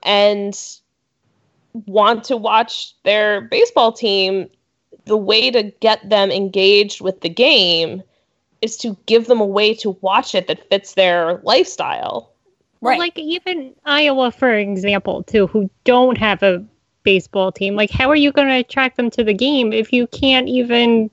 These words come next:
Speaker 2: if they can't even watch it?
Speaker 3: If they can't watch the games,
Speaker 2: They're
Speaker 3: like,
Speaker 2: like, yeah,
Speaker 3: jeez.
Speaker 2: Iowa, Las Vegas, those both don't have, although I can totally see baseball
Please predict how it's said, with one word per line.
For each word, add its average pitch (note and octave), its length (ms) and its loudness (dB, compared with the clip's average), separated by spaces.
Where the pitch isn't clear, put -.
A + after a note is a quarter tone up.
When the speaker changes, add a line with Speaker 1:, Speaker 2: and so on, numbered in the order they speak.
Speaker 2:
if C4+ 160 -4
they C4+ 120 2
can't C4+ 260 2
even B3+ 280 0
watch D#4 360 0
it? F3+ 280 0
Speaker 3:
If - 120 -18
they B3+ 100 -8
can't B3+ 300 -8
watch C#4 240 -16
the D4+ 80 -10
games, - 300 -18
Speaker 2:
They're E4 140 0
Speaker 3:
like, D4+ 300 -6
Speaker 2:
like, E4 300 0
yeah, A#3+ 260 2
Speaker 3:
jeez. C4 160 -2
Speaker 2:
Iowa, C#4 720 2
Las A#3+ 280 -2
Vegas, C4 400 0
those B3+ 180 -2
both C#4 340 0
don't B3+ 360 0
have, A3+ 380 -2
although G#3 260 -2
I F#3 220 0
can G3 220 -6
totally F#3 320 -2
see G3 160 -4
baseball F3+ 540 -4